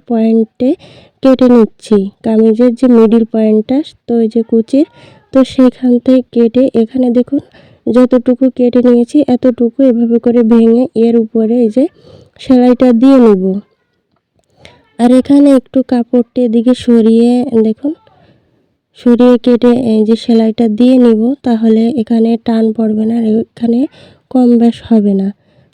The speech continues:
তো দেখতে পাচ্ছেন, আমি কিভাবে সেলাইটা করে নিচ্ছি। এখানে ভালোভাবে সেলাইটা করে নিতে হবে। তো এই যে এতটুকু মুড়িয়ে ভিতরে ভেঙে এর উপরে আমি একটা চাপ সেলাই দিয়ে দিব মেকচির কাপড়ের উপরে।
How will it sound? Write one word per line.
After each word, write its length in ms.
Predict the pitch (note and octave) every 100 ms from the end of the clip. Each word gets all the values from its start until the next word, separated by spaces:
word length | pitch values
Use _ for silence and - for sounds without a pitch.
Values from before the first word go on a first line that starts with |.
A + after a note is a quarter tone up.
| -
তো 40 | C4
দেখতে 260 | B3 B3 C#4+
পাচ্ছেন, 300 | C4+ C#4 D4+
আমি 180 | C#4+ C4+ C4+
কিভাবে 460 | C4+ B3+ B3 A#3 A#3+
সেলাইটা 500 | - A#3+ A3+ A3+ A#3+ A#3
করে 220 | A#3+ A#3
নিচ্ছি। 420 | A3+ A3+ _ - D4 - -
এখানে 300 | A3+ A#3+ A#3+
ভালোভাবে 560 | A3+ A3 A3 A3 G#3+ B3+
সেলাইটা 480 | - A#3 A3+ A3 A#3
করে 260 | - C4 B3+
নিতে 260 | A3+ -
হবে। 320 | G#3 G3 G3 G3+ - _ _ _ _ _ _ _
তো 40 | C#4
এই 140 | C4+ A#3+
যে 140 | C#4 D4+
এতটুকু 500 | B3 C4 B3+ A#3+ B3+ B3+ A#3+
মুড়িয়ে 400 | A#3 A3+ A3+ A#3+ G#3+
ভিতরে 400 | G#3+ A3 A#3 A#3 A#3
ভেঙে 440 | A3 G#3+ G#3+ B3+ C#4
এর 160 | A#3 A#3
উপরে 320 | A3 A#3 A#3+ B3+
আমি 160 | A3
একটা 220 | A3+ - B3+
চাপ 260 | - B3+ B3
সেলাই 320 | - A#3 A#3
দিয়ে 200 | G#3+ A3+
দিব 200 | G3+ G#3 G3+
মেকচির 460 | G#3 G#3+ - - C4+
কাপড়ের 480 | C4 A#3 A#3 A#3 A3+
উপরে। 380 | A3 - G3+